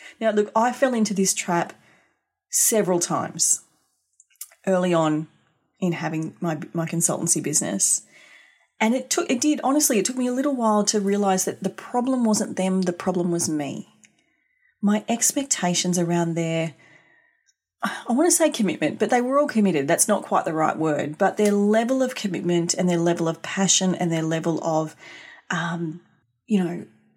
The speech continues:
thought process in how this business should run, it was, it was just unrealistic. They were professionals in their field,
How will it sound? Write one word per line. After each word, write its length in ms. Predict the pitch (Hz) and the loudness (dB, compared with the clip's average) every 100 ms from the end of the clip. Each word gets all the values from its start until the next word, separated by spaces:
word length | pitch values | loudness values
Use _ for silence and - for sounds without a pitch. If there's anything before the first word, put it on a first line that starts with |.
| - | -20
thought 340 | - - 285 285 | -6 0 0 2
process 420 | 196 175 180 170 | 2 4 4 2
in 120 | 190 | 0
how 180 | 160 185 | 0 0
this 140 | 170 | 0
business 340 | - 175 175 170 | 0 0 2 0
should 220 | 185 180 | -2 0
run, 340 | 208 180 180 - | 2 2 0 -6
it 40 | 262 | -2
was, 260 | 294 302 - _ | 0 -2 -6 _
it 40 | 262 | -4
was 180 | 302 | 0
just 180 | - 339 - - | 0 0 -2 -4
unrealistic. 960 | 202 175 151 143 170 220 - - - - _ _ - - 202 | -2 0 -2 0 2 2 0 -4 -10 -20 _ _ -20 -10 -2
They 200 | 254 294 | 0 2
were 140 | 320 | 2
professionals 640 | 330 302 190 190 190 175 | 0 0 2 2 2 0
in 220 | - 180 170 | 2 0 0
their 160 | 160 | -2
field, 580 | - 131 135 226 311 | -6 -6 -2 0 0